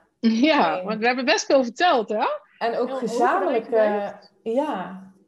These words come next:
Speaker 2: gezamenlijke waarden die we hebben in vrijheid en, eh,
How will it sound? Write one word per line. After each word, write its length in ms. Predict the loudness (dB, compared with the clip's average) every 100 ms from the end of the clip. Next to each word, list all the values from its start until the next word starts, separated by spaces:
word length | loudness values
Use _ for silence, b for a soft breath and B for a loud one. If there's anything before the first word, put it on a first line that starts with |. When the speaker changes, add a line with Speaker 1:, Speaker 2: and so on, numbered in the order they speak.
| _ _ _ _
Speaker 2:
gezamenlijke 1040 | -14 -8 -4 -2 -2 -4 -2 0 0 -2 -2
waarden 580 | -2 -2 -4 -4 -4 -4
die 120 | -4
we 80 | -4
hebben 340 | -4 -4 -6
in 120 | -8
vrijheid 1080 | -10 -4 -2 -2 -4 -8 -6 -4 -4 -6 -10
en, 320 | -14 -14 -12 -14
eh, 300 | -16 -18